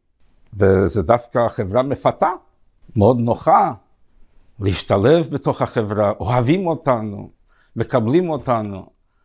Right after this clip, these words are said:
יותר קל לחיות בתרבות הזה בלי כל כך הרבה מגבלות כפי שיש ביהדות. אז איך מתמודדים?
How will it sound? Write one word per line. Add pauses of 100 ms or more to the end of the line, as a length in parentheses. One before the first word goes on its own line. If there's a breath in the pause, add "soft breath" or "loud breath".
(280)
יותר
קל (100)
לחיות (600)
בתרבות
הזה (120)
בלי
כל
כך
הרבה (280)
מגבלות (540)
כפי
שיש (260)
ביהדות. (560 soft breath)
אז
איך
מתמודדים?